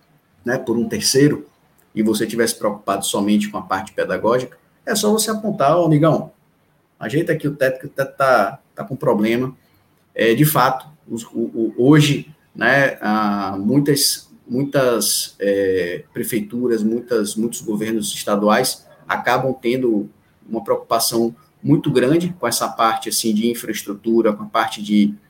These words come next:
de logística, né, de entrega de, de material, ao invés de estar se preocupando com aquilo que deveria ser o foco principal,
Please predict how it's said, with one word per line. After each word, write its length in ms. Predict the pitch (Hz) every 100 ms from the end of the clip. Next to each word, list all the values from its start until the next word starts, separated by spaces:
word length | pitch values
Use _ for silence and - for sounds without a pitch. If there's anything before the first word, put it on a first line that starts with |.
| _ _ _
de 160 | 110
logística, 760 | 117 117 104 151 151 151 - 117
né, 200 | 127 165
de 140 | - 107
entrega 420 | 104 107 117 107
de, 180 | 104 98
de 140 | -
material, 720 | 101 104 107 107 107 143 - _ _ _ _
ao 140 | - 131
invés 220 | 117 117
de 60 | 127
estar 120 | 123
se 100 | -
preocupando 440 | 127 117 110 110
com 80 | 120
aquilo 280 | 113 120 117
que 100 | 113
deveria 480 | 110 107 98 104 -
ser 300 | - 101 110
o 100 | 127
foco 340 | - 107 -
principal, 640 | - 113 151 - 90 -